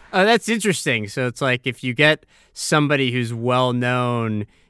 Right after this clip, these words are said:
inside that area of specialization and you just, like, put the name on it, that itself is kind of an interesting experiment too, is what would happen if people see the name versus if they're only judging it all, like,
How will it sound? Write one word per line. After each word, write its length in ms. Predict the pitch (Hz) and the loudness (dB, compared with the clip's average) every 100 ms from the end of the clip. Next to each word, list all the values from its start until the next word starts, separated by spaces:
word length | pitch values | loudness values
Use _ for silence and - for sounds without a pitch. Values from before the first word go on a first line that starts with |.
| _ | _
inside 640 | 143 143 139 151 131 123 113 | -2 0 0 2 2 2 0
that 260 | 117 117 - | -2 -2 -4
area 520 | 131 127 131 123 113 | -4 -2 0 -2 -4
of 400 | 110 110 104 95 | -4 -6 -6 -8
specialization 1300 | - - 131 123 123 107 107 113 123 - 107 98 95 - _ _ _ _ | -14 -4 -2 -2 -4 -6 -4 -2 -4 -4 -4 -4 -6 -10 _ _ _ _
and 680 | 127 117 113 110 104 104 107 | -4 0 0 -2 -2 -6 -10
you 120 | - 131 | -6 -2
just, 200 | 147 190 | 0 2
like, 200 | 147 - | 0 0
put 140 | 170 | -2
the 80 | 151 | 0
name 260 | 135 151 | 2 4
on 100 | 185 | 4
it, 100 | 180 | 4
that 180 | 175 202 | 4 4
itself 360 | 196 - 175 180 | 4 2 2 2
is 100 | 147 | -2
kind 220 | 147 135 | 0 2
of 60 | 120 | 0
an 80 | |
interesting 380 | 123 123 120 120 | -2 -4 -6 -4
experiment 640 | 104 - 123 110 104 95 - | -4 -6 -4 -2 -4 -8 0
too, 260 | 233 143 | 2 2
is 140 | 101 104 | 0 -4
what 160 | 131 | -4
would 140 | 120 110 | -4 0
happen 580 | 131 127 123 107 101 - _ - | 2 2 0 -4 -6 -10 _ -8
if 160 | 127 | -8
people 320 | - 143 120 117 | -4 -6 -4 -6
see 340 | - - 147 | -6 -6 -6
the 140 | 120 | -4
name 640 | 113 110 123 117 101 92 90 - _ _ _ _ | -4 -2 -2 0 -2 -6 -10 -14 _ _ _ _
versus 760 | 127 135 131 - 127 117 107 104 | 0 2 2 0 0 2 -2 -4
if 200 | 131 123 | -8 -4
they're 260 | 123 117 117 | -2 -2 -2
only 320 | 120 123 117 | -4 -2 -4
judging 520 | 101 113 113 110 104 | -4 -4 -4 -4 -4
it 100 | 104 | -4
all, 320 | 101 98 98 | -4 -4 -4
like, 220 | 95 92 | -6 -8